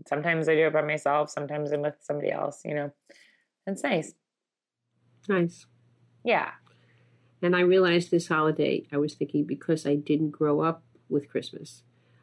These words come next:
Speaker 2: I had Christmas with your dad, but I didn't grow
Speaker 1: Yeah.
Speaker 2: up with Christmas, that it doesn't have the same nostalgia that other holidays have for me.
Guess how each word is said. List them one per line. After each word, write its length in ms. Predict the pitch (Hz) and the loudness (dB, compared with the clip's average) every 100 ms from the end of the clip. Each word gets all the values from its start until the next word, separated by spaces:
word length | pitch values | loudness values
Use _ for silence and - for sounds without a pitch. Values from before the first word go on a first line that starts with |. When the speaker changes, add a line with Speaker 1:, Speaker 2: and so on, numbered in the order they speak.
| _ | _
Speaker 2:
I 80 | - | -4
had 180 | 156 143 | -2 -2
Christmas 400 | - - 156 - | -2 0 -2 0
with 160 | 147 - | -4 -2
your 100 | - | -2
dad, 340 | 160 156 - - _ _ _ | 0 -2 -6 -20 _ _ _
but 100 | 165 | -2
I 100 | 147 | 2
didn't 160 | 151 160 | 4 4
grow 100 | 147 | 2
Speaker 1:
Yeah. 60 | 160 | 2
Speaker 2:
up 100 | 160 | 0
with 100 | - | -2
Christmas, 540 | 135 - 127 131 - _ _ _ _ _ _ | -4 -2 -4 -6 -12 _ _ _ _ _ _
that 140 | 143 | 0
it 160 | 151 143 | 0 2
doesn't 300 | 170 185 175 | 2 4 4
have 180 | 160 151 | 2 0
the 80 | 143 | -4
same 720 | - 160 160 151 156 151 - _ _ _ _ - | -2 2 4 4 2 0 -6 _ _ _ _ -8
nostalgia 680 | 143 - 147 147 143 139 143 | -6 -4 0 0 0 -2 -2
that 180 | 135 139 | -4 -2
other 200 | 143 143 | -4 -4
holidays 460 | 143 143 143 143 | -6 -4 -6 -4
have 180 | 147 147 | -6 -4
for 100 | 143 | -4
me. 240 | 143 - | -4 -4